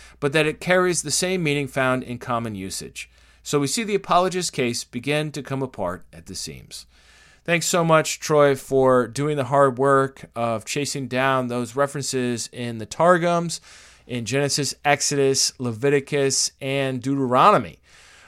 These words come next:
Uh, if you want to know more about Troy Salinger, you want to read this article, check out his blog,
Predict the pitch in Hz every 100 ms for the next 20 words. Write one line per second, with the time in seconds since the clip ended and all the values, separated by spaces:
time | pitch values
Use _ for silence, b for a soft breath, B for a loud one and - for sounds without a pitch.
0 | B 107 107 107 143 151 139 139 135 143
1 | 147 143 135 - 160 147 - 151 151 147
2 | 147 139 135 131 135 131 139 147 143 139
3 | - 143 143 135 107 139 131 113 117 139
4 | 139 135 131